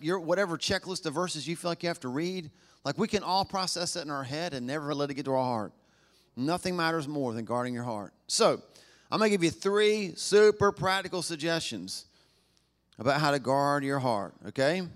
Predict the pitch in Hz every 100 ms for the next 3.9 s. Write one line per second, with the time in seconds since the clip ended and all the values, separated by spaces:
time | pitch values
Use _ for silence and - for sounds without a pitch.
0 | - _ _ _ _ _ _ _ - 123
1 | 156 135 - - 110 131 180 165 117 76
2 | _ _ _ _ _ _ _ _ _ _
3 | 95 156 208 233 226 190 214 208